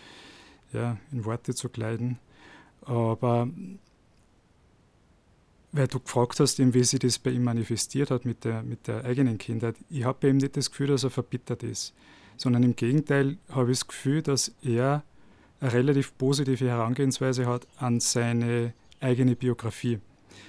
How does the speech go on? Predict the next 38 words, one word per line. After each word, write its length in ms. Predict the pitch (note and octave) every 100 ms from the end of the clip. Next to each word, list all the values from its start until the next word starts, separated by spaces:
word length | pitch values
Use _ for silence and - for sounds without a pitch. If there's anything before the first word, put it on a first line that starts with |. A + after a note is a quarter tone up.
| - -
Das 100 | A2+
heißt, 240 | B2 A#2 C3
er, 160 | B2
er 120 | C#3
schimpft 460 | A2 - C#3+ - -
nicht, 200 | C#3+ -
dass 120 | B2+
ihn 60 | A#2
seine 200 | - A#2
Mutter 280 | D#3 D#3+ C#3+
weggegeben 380 | C#3+ - C#3+ B2+
hat. 160 | C3+
Er 100 | B2+
sagt 300 | A#2 A#2 -
nicht, 100 | C3
„Na 100 | A#2
schlimm, 280 | A#2 B2 B2+
dass 160 | C3+ B2
ich 80 | B2
da 100 | B2
mit 200 | A#2+ B2+
neun 220 | A#2+ B2
Jahren 280 | B2 B2+ A#2+ - - - -
den 80 | A2
Pflegeeltern 600 | B2 C3 C#3 - C#3 C#3+ - -
entrissen 500 | C3 - C3 - C#3
worden 200 | C#3+ C#3+
bin“, 200 | D3 C#3+
sondern 380 | C#3 B2+ B2+ B2+
er 200 | C3+ B2
sagt, 340 | - B2+ -
„Eigentlich 340 | B2+ B2+ C3+ B2+
habe 140 | A#2+
ich 100 | -
Glück 180 | C#3+ -
gehabt 240 | D#3+ D3+
im 140 | D3+ C3
Leben. 480 | C3+ C3+ D3 D3